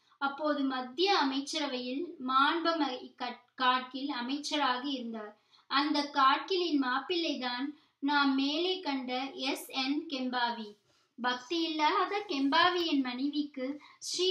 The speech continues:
ராகவேந்திரரின் மகிமையை உணர்த்த வேண்டும் என்று அவரின் கணவர் ஸ்ரீ ராயரிடம் பிரார்த்தித்ததால் மேற்கண்டவாறு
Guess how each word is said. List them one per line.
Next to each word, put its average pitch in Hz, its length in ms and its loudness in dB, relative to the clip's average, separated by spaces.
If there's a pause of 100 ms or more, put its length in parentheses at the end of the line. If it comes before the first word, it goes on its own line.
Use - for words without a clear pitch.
(300)
ராகவேந்திரரின் 285 1000 2
மகிமையை 302 560 0
உணர்த்த 269 380 -2
வேண்டும் 302 460 0
என்று 277 300 0
அவரின் 247 380 -4
கணவர் 262 520 -6 (240)
ஸ்ரீ - 280 -2
ராயரிடம் 294 800 2
பிரார்த்தித்ததால் 262 920 2 (120)
மேற்கண்டவாறு 277 760 0